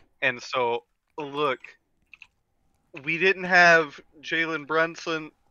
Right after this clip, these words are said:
Julius Randle tonight, like, you know, chalk it up to injury, chalk it up to whatever you want to, but we didn't have him in peak form for sure. So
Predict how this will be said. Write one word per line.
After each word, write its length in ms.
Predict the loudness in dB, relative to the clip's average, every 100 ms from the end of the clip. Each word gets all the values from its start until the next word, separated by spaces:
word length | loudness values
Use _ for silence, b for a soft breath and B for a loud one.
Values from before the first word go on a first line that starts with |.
| _ _ _ _ _ -18 -14
Julius 640 | -10 -4 -2 0 0 -2 -4
Randle 420 | -2 -2 -4 -8
tonight, 400 | -8 -4 -2 -2
like, 220 | -4 -6 _
you 240 | -16 -10
know, 280 | -6 -4 -6 -10 _ _ -10
chalk 380 | 0 2 2
it 100 | 0
up 160 | 0 -2
to 240 | -6 -8
injury, 420 | -8 -10 -12 -12 -8
chalk 300 | -2 -2 -2
it 80 |
up 120 | -4 -4
to 60 | -6
whatever 400 | 0 4 4 2
you 240 | -10 -12
want 260 | -10 -10 -10
to, 300 | -8 -8 -8 -8
but 240 | -8 -8 _ b b _ _ _ _ _ _ -18 -8
we 180 | -2 0
didn't 260 | 0 0
have 280 | 4 6 4
him 280 | 0 -2 0
in 160 | -4 -8
peak 340 | -10 -10 -10
form 460 | _ -6 -4 -6 -8 _ _
for 380 | -14 -4 0 0
sure. 640 | -2 0 2 4 0 -6 -14 _ _ _ _ _ _ _ _ _ _ _ _ _
So 640 | -8 0 2 2 0 -4